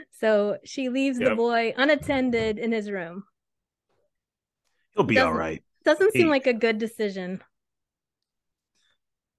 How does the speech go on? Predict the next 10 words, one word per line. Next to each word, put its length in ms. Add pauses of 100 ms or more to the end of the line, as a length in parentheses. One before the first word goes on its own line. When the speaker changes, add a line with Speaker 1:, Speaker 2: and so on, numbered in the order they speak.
Speaker 2:
Yeah, 340
the, 200
the 160
boy, 460
uh, 360
<laughs> 80
she, 160
she, 360
he's 280
resourceful. 640